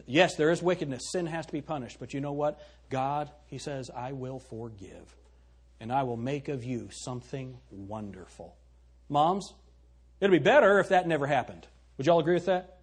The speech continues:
It'd be better, but if you have sin in your life, God will forgive it,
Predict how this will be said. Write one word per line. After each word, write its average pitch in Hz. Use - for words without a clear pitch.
It'd 175
be 262
better, 208
but 160
if 156
you 214
have 196
sin 190
in 180
your 170
life, 147
God 151
will 135
forgive 156
it, -